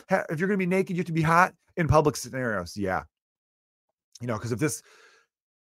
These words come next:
if the video probably doesn't go as viral if he just has a normal dong. I think the video went viral 'cause people were like, "Where, where did it go? Wh-, why, why can't I see this thing at all?" You know? And I saw that, like,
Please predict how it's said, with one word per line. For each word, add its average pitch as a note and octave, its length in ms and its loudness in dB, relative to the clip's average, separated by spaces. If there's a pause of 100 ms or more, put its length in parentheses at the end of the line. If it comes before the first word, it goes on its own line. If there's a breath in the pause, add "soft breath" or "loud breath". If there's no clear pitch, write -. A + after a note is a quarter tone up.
(240)
if A#2+ 160 -4
the D3 100 4
video F3 220 6
probably D3+ 220 6
doesn't C3 140 2
go C3+ 120 2
as A#2+ 220 2
viral A#2+ 320 4
if - 80 -8
he G#2+ 80 -6
just G2 200 -6
has F#2 140 -6
a F#2+ 40 -8
normal F#2+ 240 -6
dong. F#2 420 -6 (500)
I G2+ 80 -6
think A2 140 -8
the A2 80 -6
video A2 180 0
went G#2+ 140 -6
viral A2+ 240 2
'cause F#2 100 -14
people F#2+ 220 -8
were F#2+ 100 0
like, F2+ 120 -4
"Where, F#2+ 260 -2
where F2+ 220 -6
did E2 100 -8
it D2+ 60 -16
go? B2 280 -2 (760)
Wh-, G2+ 180 -2
why, G2 280 2
why F#2+ 160 -2
can't F#2+ 180 -8
I F2+ 40 -6
see D3+ 180 -2
this G2+ 180 -8
thing C#2+ 180 -10
at B1 80 -10
all?" - 260 -8 (680)
You F#2+ 100 -6
know? F#2+ 300 -4 (520)
And G#2+ 140 -2
I G2+ 120 4
saw B2+ 300 4
that, A2+ 260 4
like, G2+ 400 -2